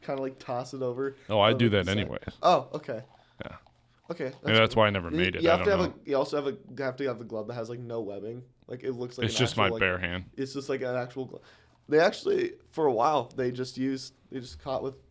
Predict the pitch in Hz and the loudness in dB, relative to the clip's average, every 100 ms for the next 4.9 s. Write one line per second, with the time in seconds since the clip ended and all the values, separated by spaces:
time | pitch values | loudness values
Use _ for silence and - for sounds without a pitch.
0 | _ _ _ _ - 135 127 127 131 123 | _ _ _ _ -10 -10 -8 -8 -8 -12
1 | - - 107 110 _ - - 98 87 - | -20 -16 -14 -14 _ -14 -6 -4 -4 -4
2 | 87 92 135 131 127 - - - _ - | -4 -4 -6 -8 -10 -10 -20 -20 _ -20
3 | _ _ - 107 98 98 131 107 104 98 | _ _ -6 -2 0 0 0 2 2 2
4 | 90 - 107 95 95 95 95 92 | -2 -4 0 2 4 4 2 -2